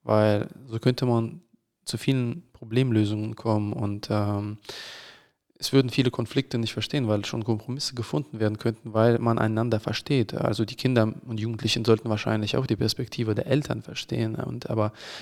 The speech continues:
ich denke, das beruht auf Gegenseitigkeit. Und wenn die einen,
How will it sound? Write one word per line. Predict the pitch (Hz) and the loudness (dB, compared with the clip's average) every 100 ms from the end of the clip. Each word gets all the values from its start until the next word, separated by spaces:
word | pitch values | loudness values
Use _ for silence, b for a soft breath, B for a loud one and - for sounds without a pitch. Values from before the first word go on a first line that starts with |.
| B | B
ich | - | 0
denke, | 135 123 | 0 0
das | 107 | -2
beruht | 117 117 117 | 0 0 2
auf | 110 - | 0 -2
Gegenseitigkeit. | 123 117 107 107 - - - | -4 -2 -2 -4 -4 -6 -4
Und | 110 | -2
wenn | 107 107 | 0 2
die | 107 | 4
einen, | 113 113 113 | 4 2 -4